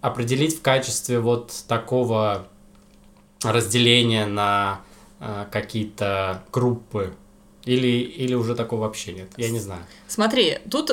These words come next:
Speaker 2: важный момент, м, такой. А, щас интересное время, когда такое вот это пост-пост-мета-мета, когда ты даже не всегда знаешь, почему кто-то или даже ты сам смотрит, э, то или иное, не знаю, тот или иной контент. Например,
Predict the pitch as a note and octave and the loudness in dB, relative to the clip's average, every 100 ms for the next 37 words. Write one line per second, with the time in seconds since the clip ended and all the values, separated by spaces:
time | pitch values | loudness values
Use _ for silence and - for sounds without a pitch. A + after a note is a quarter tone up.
0 | - F3+ A#3 B3+ A#3 G3+ G#3 E4 E4 - | -2 2 2 2 0 0 -2 -4 -6 -10
1 | - - - - - - F#3 F3+ F3 G#3+ | -12 -16 -16 -16 -10 -4 -2 -2 -4 -4
2 | G#3+ F#3+ D3+ - - - - - - - | 0 2 2 -2 -16 -20 -20 -20 -12 -6
3 | E3+ E3 - B3+ D4 - G3+ A3+ A3+ A3 | -4 -2 4 4 4 2 2 4 4 2
4 | F#3+ A#3+ E4+ - - F#3 F#3+ F#3+ F#3 E3 | 0 0 0 -2 0 0 2 2 2 0
5 | E3+ E3+ G#3+ G#3+ - G3+ G#3 G3 F#3+ F#3+ | -4 0 2 2 2 0 0 0 0 0
6 | G3 E4 - G#3+ F3 F3 A3 A#3 G#3+ A3+ | 2 2 2 4 2 4 2 4 4 4
7 | - G3 G3+ G#3+ G#3 G3 F#3+ G#3+ G#3+ G#3 | 4 2 4 4 2 0 2 2 4 4
8 | F3 - F#3+ - G3+ G3 F3+ D3+ - C#4 | 4 0 -2 0 0 0 0 0 4 4
9 | G4+ C#4 F#3+ F3+ F#3+ G3+ F#3+ F#3+ - G3+ | 6 4 4 4 4 4 2 -2 2 2
10 | F3 - G3 A#3 C#4+ C4+ - - - - | 4 2 4 4 4 2 0 -10 -18 -6
11 | - F3 E3+ A3+ A#3 B3+ G#3+ F#3+ F#3 G3+ | 0 2 2 4 6 8 6 4 4 4
12 | A3+ G#3 F#3+ E3+ E3+ F3+ F3+ F3+ E3+ D#3 | 2 2 2 0 -2 -4 -4 -2 -4 -4
13 | F#3 A#3 A#3 - F#3+ F3 F3 A3 G#3+ F#3+ | 0 0 0 -2 -2 0 0 0 2 2
14 | F#3 D3+ D3+ F#3 G3+ G3+ D3+ | 0 -2 -2 0 2 0 -2